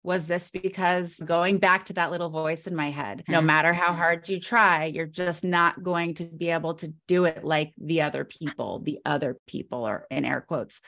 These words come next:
Speaker 1: It took me a while to really work through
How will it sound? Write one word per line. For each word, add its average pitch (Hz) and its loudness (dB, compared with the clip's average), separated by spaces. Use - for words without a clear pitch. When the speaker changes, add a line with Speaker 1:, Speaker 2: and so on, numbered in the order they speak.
Speaker 1:
It 208 4
took 247 2
me 254 6
a 269 8
while 185 6
to 185 -2
really 180 4
work 170 2
through 175 0